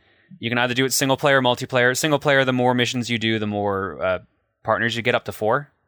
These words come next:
So then you'll have a four player party. Uh, but in multiplayer, you can just kinda have as many as you want, or as many as you have available, up to four. So, I don't know. I liked it. It was cool. You level up your characters, you pick your class, and then you figure out what to do. Like, hammer is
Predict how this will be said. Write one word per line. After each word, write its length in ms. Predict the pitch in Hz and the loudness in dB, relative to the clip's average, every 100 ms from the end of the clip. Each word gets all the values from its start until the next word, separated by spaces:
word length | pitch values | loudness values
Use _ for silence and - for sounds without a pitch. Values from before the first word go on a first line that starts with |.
| _ | _
So 120 | - | -8
then 120 | 101 | -6
you'll 80 | 101 | -4
have 160 | 101 95 | -4 -6
a 20 | |
four 220 | - 101 | -6 -8
player 280 | 98 113 107 | -2 0 0
party. 460 | 104 113 117 131 143 _ _ _ _ _ _ _ _ _ _ _ | 0 0 0 -2 -8 _ _ _ _ _ _ _ _ _ _ _
Uh, 200 | 104 104 | 2 2
but 100 | 107 | 2
in 60 | 117 | 0
multiplayer, 420 | 110 113 110 101 | 0 -2 -2 0
you 80 | 101 | -2
can 120 | 101 | -6
just 140 | 98 | -10
kinda 180 | - 90 92 - | -10 -12 -14 -20
have 360 | 95 92 90 90 - | -8 -6 -6 -10 -14
as 180 | 92 | -12
many 140 | 98 95 | -10 -10
as 60 | |
you 60 | 95 | -8
want, 280 | 92 90 90 _ _ _ _ | -8 -8 -10 _ _ _ _
or 100 | 107 | 0
as 120 | 117 | 2
many 300 | 123 135 120 | 2 2 2
as 100 | 110 | 2
you 60 | 110 | 0
have 80 | 104 | 0
available, 240 | 104 101 | 0 -2
up 60 | 101 | -4
to 60 | |
four. 300 | - 95 95 _ _ _ _ _ _ _ _ _ _ _ _ _ _ _ _ _ _ _ _ | -6 -6 -6 _ _ _ _ _ _ _ _ _ _ _ _ _ _ _ _ _ _ _ _
So, 120 | - - | 0 2
I 120 | 180 | 4
don't 80 | 208 | 2
know. 60 | |
I 120 | - 202 | 2 2
liked 240 | 202 190 | 2 4
it. 140 | 214 180 | 2 2
It 40 | |
was 80 | 180 | -2
cool. 260 | 165 180 180 | 0 0 2
You 100 | 170 | 2
level 180 | 165 160 | 2 2
up 80 | |
your 80 | 147 | 0
characters, 340 | 160 151 156 139 | 2 2 0 -4
you 80 | |
pick 160 | 143 151 | -4 -6
your 80 | 135 | -4
class, 560 | 143 131 131 127 - | 0 2 0 -2 -6
and 180 | - 117 | -6 -4
then 140 | 117 113 | -2 -2
you 160 | 113 | -4
figure 240 | 110 123 117 | -4 -2 -2
out 60 | |
what 100 | 110 | -2
to 60 | 104 | -6
do. 240 | 117 113 | -2 0
Like, 200 | 110 107 | 0 0
hammer 460 | - 131 135 135 131 | -2 -4 2 4 4
is 260 | 117 - | 2 0